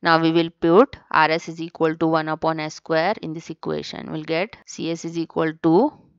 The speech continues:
one upon S square into one plus S T. Now we take T common from the denominator, then this will be equal to one upon T whole divided by S square into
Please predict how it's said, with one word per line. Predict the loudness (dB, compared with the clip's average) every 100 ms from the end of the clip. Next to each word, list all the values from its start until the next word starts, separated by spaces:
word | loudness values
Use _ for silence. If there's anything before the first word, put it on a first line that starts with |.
| _ _
one | -4 -2 -2
upon | -4 -2 0 0 -2 -8 _ _ _ _ -6
S | -4 -6
square | -10 -2 2 2
into | 0 -6 -4 -4
one | -2 -2 -4 -4 -10
plus | -4 -2 -2 -6 _ -16
S | -12 -12
T. | -14 -20 _
Now | 0 2 2
we | 0 -2
take | -2 -2 -2 -6 -16 _ _ _ _
T | -8 -4
common | -2 -2 -4 -4
from | -4 -4
the | -4
denominator, | -6 -6 -6 -6 -8 -6 -8
then | -8 -8
this | -8 -8 -8
will | -8
be | -8
equal | -10 -6 -4 -4 -4
to | -2 -2 -4 _ -10
one | -6 -6
upon | -6 -6 -8 -8 -12 -12
T | -10 -10 -10 _ _ _
whole | 0 0 2
divided | -2 -2 -2 -4
by | -6 -6
S | -8 -12
square | -8 -4 -4 -4
into | -8 -10 -4 0 0